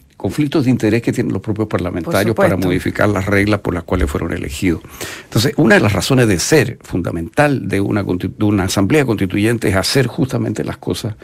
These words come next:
Speaker 1: que el Congreso mismo no puede hacer o tiene muchas dificultades de hacer porque tiene conflictos de interés. Entonces, perder esta oportunidad me parece a mí muy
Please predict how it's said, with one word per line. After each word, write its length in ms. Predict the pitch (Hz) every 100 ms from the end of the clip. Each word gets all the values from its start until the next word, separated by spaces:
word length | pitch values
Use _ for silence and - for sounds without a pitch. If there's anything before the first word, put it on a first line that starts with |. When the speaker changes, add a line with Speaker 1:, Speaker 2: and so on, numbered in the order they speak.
| - - - - -
Speaker 1:
que 100 | 110
el 120 | 98
Congreso 440 | 101 101 120 127 123
mismo 300 | 120 113 113
no 140 | 107
puede 240 | 104 110 104
hacer 340 | 95 104 98
o 60 | 95
tiene 220 | 101 101
muchas 300 | 131 135 113
dificultades 640 | 101 92 90 82 101 101 95
de 60 |
hacer 260 | 85 101 95
porque 200 | 101 87
tiene 180 | 104 101
conflictos 580 | 90 - 95 - 92
de 60 | -
interés. 380 | - 131 160 95 - - - - - - - -
Entonces, 400 | - - 123 127
perder 420 | 127 110 90 131 165
esta 160 | -
oportunidad 480 | 123 104 110 98 107
me 120 | 123
parece 300 | 101 101 107
a 40 | 98
mí 280 | 107 104 -
muy 540 | 98 104 110 110 -